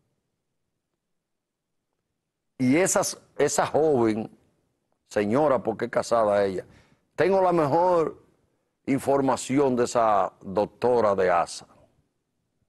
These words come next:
Ella ni sabe eso, ella no, ella no maneja eso. Pero treinta mil votos sacó esa muchacha, una muchacha desconocida. Ella, ella sale caminando por cualquier calle de Santiago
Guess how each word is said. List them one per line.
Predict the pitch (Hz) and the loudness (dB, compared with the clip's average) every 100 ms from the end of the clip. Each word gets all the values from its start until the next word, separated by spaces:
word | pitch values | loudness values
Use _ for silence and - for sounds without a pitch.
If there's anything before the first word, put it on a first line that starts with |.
| _ _ _ _ _ _ _ _ _ _ | _ _ _ _ _ _ _ _ _ _
Ella | 139 170 | -2 0
ni | 185 170 | 0 -2
sabe | - 131 143 120 107 107 | -2 0 0 0 0 -2
eso, | 117 - | -2 -6
ella | 104 - | -10 -10
no, | - - - 151 107 | -10 -14 -14 -16 -8
ella | 123 131 | -4 -2
no | 131 | -2
maneja | 123 120 107 104 92 | -2 -4 -4 -6 -8
eso. | 92 - - _ _ _ _ _ _ _ _ _ _ _ _ _ | -12 -16 -20 _ _ _ _ _ _ _ _ _ _ _ _ _
Pero | 143 139 127 101 - _ _ _ _ _ _ _ _ - | -2 2 2 0 -6 _ _ _ _ _ _ _ _ -4
treinta | 151 165 156 160 | 0 0 0 0
mil | 147 190 180 | 2 2 2
votos | 185 202 156 - | 2 0 -4 -4
sacó | 139 147 | -4 -2
esa | 151 | 0
muchacha, | 143 131 - 143 127 139 | 0 -2 0 0 0 -2
una | 160 | 0
muchacha | 160 170 165 165 | 0 0 0 2
desconocida. | 156 - 147 139 - 139 131 90 - _ _ _ _ _ _ _ _ _ _ _ _ _ _ _ | 0 0 -2 -2 -4 -4 -4 -8 -16 _ _ _ _ _ _ _ _ _ _ _ _ _ _ _
Ella, | - 185 202 196 180 | 0 2 0 0 0
ella | 202 196 240 269 | 2 2 2 0
sale | - 254 247 | 2 0 0
caminando | 233 220 196 202 190 170 | 0 0 2 2 2 0
por | 165 170 | 0 0
cualquier | 262 - 208 202 | 0 0 -2 0
calle | 196 190 180 | 0 2 2
de | 175 | 2
Santiago | 160 151 123 147 135 117 | 0 -2 0 0 0 -2